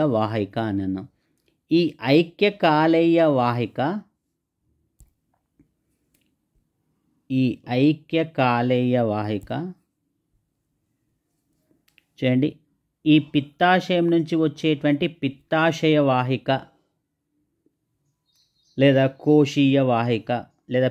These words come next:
పిత్తాశయ నాళం, వాహిక కాడ నాళం పెట్టుకోవచ్చు మనం, పిత్తాశయ నాళము లేదా కోశీయ నాళము అనేటువంటిది మనకు పిత్తాశయం నుంచి వస్తూ ఉంది కదా. దాంతో ఎవరు కలిసిండ్రు?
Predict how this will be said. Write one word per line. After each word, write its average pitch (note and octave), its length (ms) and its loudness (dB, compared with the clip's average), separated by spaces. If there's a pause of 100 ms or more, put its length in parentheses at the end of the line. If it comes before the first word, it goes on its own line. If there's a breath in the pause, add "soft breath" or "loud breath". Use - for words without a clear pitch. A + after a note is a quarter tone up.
పిత్తాశయ C3+ 680 -2
నాళం, A2+ 360 -2
వాహిక C#3 320 2
కాడ C#3 260 0
నాళం B2 300 0
పెట్టుకోవచ్చు A2 400 -4
మనం, G2+ 140 -6
పిత్తాశయ C3 760 -2
నాళము G#2+ 480 -2 (500 soft breath)
లేదా C3 200 4 (100)
కోశీయ C#3 640 0
నాళము A2+ 560 0
అనేటువంటిది A2 720 -2 (140)
మనకు A#2 300 -2
పిత్తాశయం C3 680 -2
నుంచి A#2 220 -2
వస్తూ A2 280 -10
ఉంది A#2 160 -4
కదా. C3+ 180 -2 (540 soft breath)
దాంతో C3+ 520 2
ఎవరు D#3 240 2
కలిసిండ్రు? D3+ 600 0